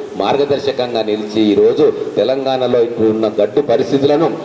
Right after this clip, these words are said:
మన ముఖ్యమంత్రి గారు రేవంత్ రెడ్డి గారు అధిగమిస్తారన్న నమ్మకం కూడా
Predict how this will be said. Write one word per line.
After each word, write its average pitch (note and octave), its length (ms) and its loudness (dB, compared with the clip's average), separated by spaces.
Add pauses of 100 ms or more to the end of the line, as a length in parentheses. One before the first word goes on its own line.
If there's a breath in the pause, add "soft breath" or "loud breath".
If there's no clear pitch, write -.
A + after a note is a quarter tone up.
(120)
మన G#2+ 120 0
ముఖ్యమంత్రి B2 600 -2
గారు A2+ 220 2
రేవంత్ A#2 320 2
రెడ్డి A#2 200 0
గారు A2 220 2
అధిగమిస్తారన్న C3 840 0 (120)
నమ్మకం D3+ 380 0
కూడా C3 380 2